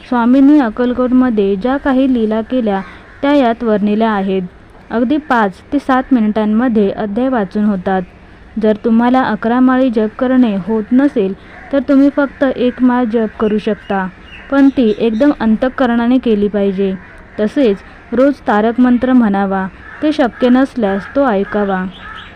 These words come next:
त्यामुळे स्वामींची सेवा आपल्याला अनन्य भावाने स्वामींना शरण जाऊन करायची आहे. ज्यांना रोजच्या कामातून चांगला वेळ मिळतो त्यांनी रोज तीन अध्याय अकरा माळी तारक मंत्र पठण करायचे आहे आणि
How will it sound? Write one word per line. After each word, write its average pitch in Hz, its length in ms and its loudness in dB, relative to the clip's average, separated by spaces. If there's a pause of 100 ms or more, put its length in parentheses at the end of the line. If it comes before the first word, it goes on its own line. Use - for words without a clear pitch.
(400)
त्यामुळे 285 360 4
स्वामींची 240 500 0
सेवा 226 320 0
आपल्याला 220 640 0
अनन्य 254 420 2
भावाने 220 480 0
स्वामींना 214 500 -2
शरण 254 360 2
जाऊन 233 240 0
करायची 208 460 -2
आहे. 196 260 -4 (500)
ज्यांना 220 340 2
रोजच्या 269 340 0
कामातून 254 540 0
चांगला 214 360 -2
वेळ 214 180 0
मिळतो 226 420 -2 (380)
त्यांनी 262 280 4
रोज 220 300 2
तीन 262 260 2
अध्याय 208 480 -2 (300)
अकरा 240 300 -2
माळी 294 280 4
तारक 220 440 -2
मंत्र 220 420 0 (400)
पठण 269 340 0
करायचे 202 440 0
आहे 202 320 -2 (1300)
आणि 269 360 4